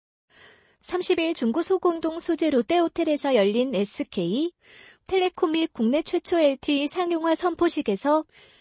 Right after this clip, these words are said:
서진우 에스케이 텔레콤 플랫폼 사장과 가수 아이유가 엘티이를 통한 영상통화를 하고 있다.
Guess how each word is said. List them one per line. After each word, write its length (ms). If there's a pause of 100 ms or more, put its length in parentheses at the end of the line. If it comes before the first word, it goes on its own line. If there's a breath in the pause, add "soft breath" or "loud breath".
(360 soft breath)
서진우 460
에스케이 520
텔레콤 520
플랫폼 400
사장과 540
가수 400
아이유가 720
엘티이를 580
통한 420
영상통화를 840
하고 220
있다. 520